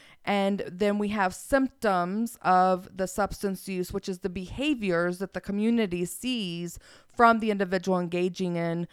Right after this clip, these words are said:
the excess amount of substance use and or the addiction piece itself, you know, the, just the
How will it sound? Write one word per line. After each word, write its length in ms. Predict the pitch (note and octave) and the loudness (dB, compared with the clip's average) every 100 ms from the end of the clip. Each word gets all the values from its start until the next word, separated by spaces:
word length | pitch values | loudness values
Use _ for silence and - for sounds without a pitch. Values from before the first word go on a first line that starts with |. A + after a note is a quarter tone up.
| - - - | -14 -10 0
the 120 | F#3+ | 4
excess 460 | F#3+ - G#3+ F#3 G3 | 2 0 -2 -2 -2
amount 300 | F3+ F3 E3 | 0 0 0
of 80 | |
substance 580 | - G3+ - G3 F3+ - | -2 -2 -2 -6 -6 -6
use 320 | F#3 F3 F3 | -4 -4 -2
and 200 | D3+ F#3 F3+ | -4 -2 -2
or 100 | F3 | -2
the 140 | E3+ | -4
addiction 760 | E3 F3+ F3 - F#3 E3+ E3+ - | -4 -4 -4 -4 -2 -2 -4 -8
piece 280 | - F3+ - | -6 -6 -6
itself, 600 | E3+ - G3 D#3+ E3 - | -8 -2 2 2 0 -4
you 60 | |
know, 200 | F3+ E3+ | -2 -2
the, 300 | E3+ E3+ E3 - - - - | 0 0 0 -2 -20 -20 -12
just 240 | - F#3 | -6 -4
the 120 | - | 0